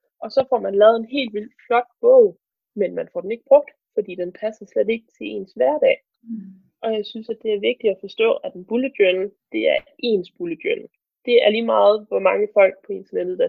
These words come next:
Speaker 1: siger, at det skal se sådan her ud, fordi det skal se ud, så at det kommer til at give noget værdi for dig.
Speaker 2: Ja, og i virkeligheden kan det bare være en bog nede for tier, ikke?
Speaker 1: Jo. <laughs> Ja, lige præcis.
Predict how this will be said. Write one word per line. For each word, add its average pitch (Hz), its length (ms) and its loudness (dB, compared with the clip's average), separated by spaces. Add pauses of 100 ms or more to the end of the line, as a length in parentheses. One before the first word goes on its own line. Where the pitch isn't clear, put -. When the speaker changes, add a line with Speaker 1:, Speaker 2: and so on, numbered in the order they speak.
Speaker 1:
siger, 190 140 -4
at 185 100 -8
det 160 100 -12
skal 170 160 -20
se - 160 -16
sådan 175 240 -14
her 165 100 -4
ud, - 180 -8 (120)
fordi 170 200 -14 (240)
det 196 100 -14
skal 196 160 -10
se - 160 -20
ud, 262 160 -6 (140)
så - 180 2 (480)
at 180 140 -12
det - 120 -18
kommer 185 180 -8
til 202 140 -2
at 196 100 -2
give 185 120 -10
noget 190 160 -6
værdi 170 320 -4
for - 60 -20
dig. - 180 0 (460)
Speaker 2:
Ja, 170 240 2
og 175 80 0
i 175 100 -2
virkeligheden 185 300 -4
kan 185 140 -12
det 160 80 -10
bare 160 220 2
være 156 140 -2
en 156 60 -8
bog 160 200 -2
nede 165 180 -6
for 180 60 -18
tier, 170 360 -12
ikke? 233 180 0 (540)
Speaker 1:
Jo. 214 80 4 (540)
<laughs> - 200 2 (640)
Ja, 233 100 6
lige 254 280 -6
præcis. 220 360 -10